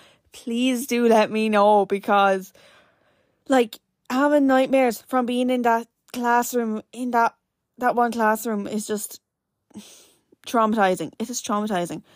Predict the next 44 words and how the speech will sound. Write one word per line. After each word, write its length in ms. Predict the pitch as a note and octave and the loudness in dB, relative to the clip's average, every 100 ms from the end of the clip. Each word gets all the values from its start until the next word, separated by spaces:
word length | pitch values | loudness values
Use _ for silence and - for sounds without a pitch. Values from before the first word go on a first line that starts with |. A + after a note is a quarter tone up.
| _ - | _ -6
But, 120 | A#3 | 0
like, 220 | A#3 A3 | 0 -2
speaking 380 | - B3 B3+ D4 | -8 -10 -4 -2
of 100 | B3+ | 0
nightmares 420 | A3 G#3 G3 F#3 | 0 0 -4 -4
from 200 | G3+ F#3+ | -6 -8
primary 220 | G3+ F#3 | -6 -8
school, 200 | F#3 F#3 | -8 -8
I 120 | - F#3 | -8 -8
did 240 | F#3 F#3+ | -6 -6
have 260 | G3 G3+ G3 | -8 -10 -6
one 360 | F3 F3 G3 - | -4 -4 -6 -4
the 140 | G#3+ | -2
other 140 | G#3 | 0
night. 360 | G3+ F#3+ G#3+ D#4 - - - _ G#3+ | 2 0 0 -2 -6 -20 -20 _ 0
Um, 600 | A3 G#3+ G3+ G3+ G#3+ - _ | 2 2 0 -4 -8 -10 _
I 140 | A#3+ | 2
was 100 | A#3+ | 2
being 240 | B3 B3+ E4 | 0 -6 -4
chased 300 | F4+ C#4+ B3+ | -2 -2 -2
around 200 | A3+ A3 | -4 -2
by 120 | G3+ | -2
a 100 | G3+ | -4
fella, 460 | G#3+ F#3+ F#3+ F#3 F#3+ _ _ _ _ _ - | -4 -4 -2 -4 -6 _ _ _ _ _ -8
like, 100 | G#3 | -2
that 120 | G3+ | -2
was 120 | G3+ | -2
in 80 | G#3 | -6
my 140 | G3+ | -6
class 400 | F#3+ F#3+ F#3 G3+ | -6 -4 -4 -6
in 60 | G#3 | -8
primary 260 | G3+ F#3 | -8 -8
school, 420 | F#3+ - G#3 C4+ C#4+ _ _ _ | -10 -8 -6 -6 -8 _ _ _
in 140 | A3 | -2
the 100 | G#3 | 0
dream, 460 | G3 G3 G3 G3+ G3 | 0 -4 -4 -6 -8
in 140 | G3+ | -8
my 100 | F#3+ | -8
dream, 280 | F#3 F#3+ G3 | -6 -6 -4
like, 220 | F3+ F3 | -4 -6
whatever. 380 | F#3 F3+ F#3 F#3+ _ _ _ _ | -6 -6 -6 -10 _ _ _ _
And, 340 | A3 G#3 G#3 - _ _ _ _ | 0 0 -2 -8 _ _ _ _
like, 140 | A3+ G#3 | -6 -4
this, 460 | B3 A3 - - | -4 -4 -10 -18